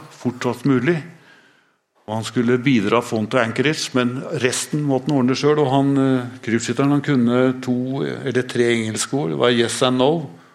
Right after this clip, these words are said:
og så et som jeg ikke vet hva var. Han kunne altså ikke engelsk i hele tatt, og ble dumpet i Anchorage. Og skal komme seg hjem til Norge fortest mulig,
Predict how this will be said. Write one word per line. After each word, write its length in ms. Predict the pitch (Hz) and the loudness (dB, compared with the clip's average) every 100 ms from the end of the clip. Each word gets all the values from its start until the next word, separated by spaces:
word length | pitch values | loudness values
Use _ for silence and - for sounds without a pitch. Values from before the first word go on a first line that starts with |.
| _ - | _ -10
og 100 | 110 | -2
så 160 | 131 | 2
et 280 | 117 110 - | 2 0 -10
som 140 | - 120 | -2 0
jeg 100 | 117 | 2
ikke 180 | 113 | 2
vet 180 | 113 110 | 0 0
hva 140 | 120 127 | 0 2
var. 260 | 147 - - - - - _ _ _ - | 0 -4 -8 -10 -20 -20 _ _ _ -16
Han 100 | 110 | -12
kunne 300 | 104 131 113 | -2 0 0
altså 160 | 101 151 | 0 -2
ikke 240 | - 127 | 0 -2
engelsk 280 | 104 104 - | 0 -4 0
i 40 | |
hele 160 | 117 117 | 0 0
tatt, 200 | 160 165 | -8 -4
og 200 | 139 107 | -4 0
ble 100 | 120 | 0
dumpet 600 | 120 151 110 - 123 131 | 2 0 0 -4 -4 -2
i 160 | 131 117 113 | 2 2 2
Anchorage. 640 | 107 135 87 85 - - - _ _ _ _ _ 120 | 0 -4 -4 -4 -10 -12 -18 _ _ _ _ _ -10
Og 80 | 104 | -4
skal 360 | - 127 131 131 | 0 0 0 -2
komme 280 | 127 101 | 0 0
seg 160 | 131 117 | 0 2
hjem 220 | 110 101 | 2 0
til 80 | 113 | 0
Norge 320 | 120 113 110 | 2 2 2
fortest 420 | 117 110 120 113 135 | -2 -4 -2 -2 2
mulig, 300 | 123 123 | 0 0